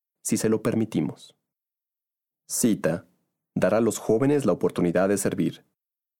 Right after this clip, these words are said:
¿Cuántas presidencias de quórumes de diáconos y de maestros solo se limitan a pedirle a alguien que ofrezca la oración o reparta la Santa Cena? Hermanos, estos verdaderamente son espíritus especiales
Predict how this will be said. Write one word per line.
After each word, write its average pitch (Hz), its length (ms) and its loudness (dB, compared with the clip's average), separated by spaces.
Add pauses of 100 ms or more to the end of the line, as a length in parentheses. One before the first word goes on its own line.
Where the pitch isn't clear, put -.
(320)
¿Cuántas 202 320 2
presidencias 95 580 0
de 92 80 0
quórumes 98 420 0
de 85 120 -2
diáconos 95 520 0
y 92 40 -4
de 80 100 0
maestros 92 680 0 (260)
solo 170 300 0
se 131 140 0
limitan 104 520 2
a 92 100 -4
pedirle 104 500 0
a 98 140 0
alguien 92 320 0
que - 100 -2
ofrezca 104 480 0
la 98 80 2
oración 101 560 2 (380)
o - 60 2
reparta 90 440 0
la 90 80 -2
Santa 95 320 0
Cena? 127 400 0 (400)
Hermanos, 95 720 0 (460)
estos 95 420 0
verdaderamente 104 680 0
son 92 180 0
espíritus 98 520 0
especiales 87 840 -2